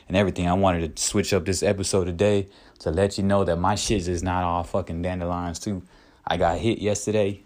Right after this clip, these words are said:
I'm trying to recover from everything, and I'm damn proud of it, of how strong we've been. We're by ourselves every day. Nobody's here to save us.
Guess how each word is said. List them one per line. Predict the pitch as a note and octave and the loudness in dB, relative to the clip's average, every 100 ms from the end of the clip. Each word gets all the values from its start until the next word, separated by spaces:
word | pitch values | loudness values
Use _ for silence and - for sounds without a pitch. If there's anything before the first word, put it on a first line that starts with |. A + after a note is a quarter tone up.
| _ | _
I'm | E2+ | -8
trying | - G#2 | -2 0
to | G2+ | 2
recover | F#2 - G2+ G2 | 0 0 0 0
from | F#2 | -2
everything, | F2+ G2 G2+ G#2 G#2 G2+ - - - - | -2 -2 -2 -2 -4 -4 -10 -20 -18 -8
and | D#2+ | -6
I'm | D2+ D#2+ | -6 -4
damn | F2+ G#2 G2+ | -2 0 0
proud | F2 G#2 G#2 | 0 2 4
of | F#2+ | 2
it, | F#2+ | 0
of | F2+ | -2
how | F#2+ G2 | 0 -2
strong | F#2 G#2+ G2+ G2 | 0 0 0 0
we've | F2 | -4
been. | F#2 G2+ G2+ - - _ _ | -4 -4 -4 -8 -20 _ _
We're | D#2 | -8
by | D2+ E2+ F#2 | 0 2 4
ourselves | F2 - F#2+ F2 | 2 0 -2 -2
every | - F#2 F#2 | -2 -4 -4
day. | F2+ G2 G2+ G2 _ _ _ _ _ - | -2 0 0 -4 _ _ _ _ _ -4
Nobody's | F2 G2+ F#2+ F#2 F2 | 0 2 2 0 -2
here | G2 | -2
to | F2 | 0
save | - G2+ F2+ | 0 0 0
us. | D#2+ C#2+ - - | -6 -10 -10 -12